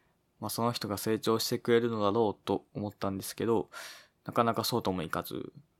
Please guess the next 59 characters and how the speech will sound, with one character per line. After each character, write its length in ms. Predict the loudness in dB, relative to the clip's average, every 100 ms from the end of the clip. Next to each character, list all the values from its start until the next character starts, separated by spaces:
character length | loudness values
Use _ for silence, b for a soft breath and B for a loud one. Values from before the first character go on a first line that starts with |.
| _ _ _ -12
ま 80 | -8
あ、 20 |
そ 120 | -2
も 140 | 2 2
そ 140 | 2
も 100 | 2
そ 140 | 2
れ 80 | 2
が 120 | 2
プ 120 | 2 0
レ 60 |
ッ 40 | 0
シ 140 | 0
ャ 60 | -2
ー 20 |
に 80 | 0
な 100 | -2
っ 40 |
ち 80 | -4
ゃ 40 |
っ 20 |
た 160 | -6 -6
り、 160 | -8 -10 _ _ B B B B B B B _
こ 580 | 0 4 4 4 0 -4
う、 420 | _ _ _ _
ど 80 | -10
ち 140 | -4 -2
ら 100 | 0
か 140 | -2
と 140 | 0
い 80 | 0
う 60 | 0
と 120 | 0
ネ 140 | 0
ガ 120 | 0 -2
テ 100 | -2
ィ 20 |
ブ 120 | -4
に 120 | -4
捉 220 | -6 -6
え 60 | -6
て 120 | -6
し 160 | -8 -6
ま 100 | -6
う。 200 | -6 -10 _ _ _ -12
こ 160 | -8
う、 40 | -6
責 300 | -6 -4 -4
任 260 | -2 -2 0
を 140 | 0
負 60 | -2
っ 40 |
て 140 | -4
し 140 | -6 -4
ま 140 | -4
う 80 | -4
こ 100 | -4
と 140 | -2
で、 280 | 2 2 0